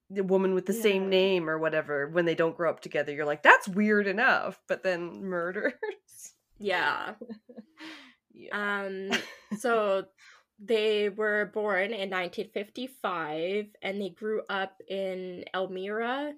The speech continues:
Speaker 2: New York in the nineteen sixties. And it
Speaker 1: Ooh.
Speaker 2: did say that the two shared, was described as a strong twin bond.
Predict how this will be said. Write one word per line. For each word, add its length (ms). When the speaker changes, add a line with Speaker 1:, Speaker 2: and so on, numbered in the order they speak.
Speaker 2:
New 200
York 460
in 100
the 100
nineteen 440
sixties. 920
And 420
it 160
Speaker 1:
Ooh. 20
Speaker 2:
did 240
say 400
that 260
the 100
two 260
shared, 640
was 280
described 460
as 160
a 80
strong 720
twin 520
bond. 800